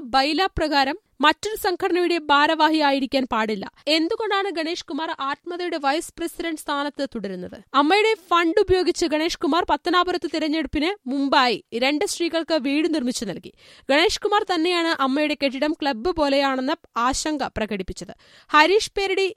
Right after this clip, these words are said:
രാജിവെച്ചത് ശരിയായില്ല. സംഘടനയ്ക്കുള്ളിൽ നിൽക്കണമായിരുന്നു. തനിക്കെതിരെ രണ്ടായിരത്തി പതിനെട്ട് മുതൽ സിനിമയിൽ നിന്ന് അപ്രഖ്യാപിത വിലക്കുണ്ടെന്നും ഷമ്മി പറഞ്ഞു.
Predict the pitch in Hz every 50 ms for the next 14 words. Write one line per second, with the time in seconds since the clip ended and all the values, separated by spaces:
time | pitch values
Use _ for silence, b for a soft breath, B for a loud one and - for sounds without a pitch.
0 | _ - 240 269 269 285 320 330 - 381 339 339 - 320 262 311 277 - 269 233
1 | 226 214 202 185 165 165 - b b b b b b b - 311 302 302 349 339
2 | 339 403 330 - 359 359 359 359 349 330 285 233 - 320 311 277 247 214 190 185
3 | - - - 311 330 359 415 - 427 415 415 403 392 359 320 285 359 381 370 -
4 | 370 - 349 330 - 311 359 349 - - 370 302 339 294 339 330 330 - 320 294
5 | 294 285 302 311 320 294 311 285 285 302 262 269 262 _ - 302 - - 330 320
6 | 311 - 311 254 269 269 269 277 - - 320 311 262 285 220 269 285 294 - 285
7 | 233 214 214 196 208 180 170 165 -